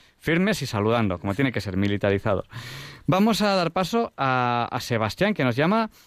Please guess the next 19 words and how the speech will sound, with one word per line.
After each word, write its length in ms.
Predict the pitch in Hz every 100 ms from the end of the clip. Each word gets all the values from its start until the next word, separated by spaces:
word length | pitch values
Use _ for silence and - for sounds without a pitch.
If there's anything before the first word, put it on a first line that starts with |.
| _
desde 280 | 127 127 127
un 120 | 160
pueblo, 260 | 170 180 214
creo 180 | 196 190
que 80 |
ha 40 | 170
dicho, 340 | 185 - 220 - _ _
creo, 340 | 147 165 240 - _ _ -
eh, 260 | 131 117
de 140 | 107 107
Málaga. 400 | 135 196 160 117
Buenas 380 | 110 170 214 175
noches, 300 | 180 160 135
Sebastián. 460 | 120 113 - 151 -
El 140 | 120
micrófono 580 | 113 123 139 202 165 127
es, 180 | 113 -
es 280 | 170 110 -
tuyo. 380 | 190 208 101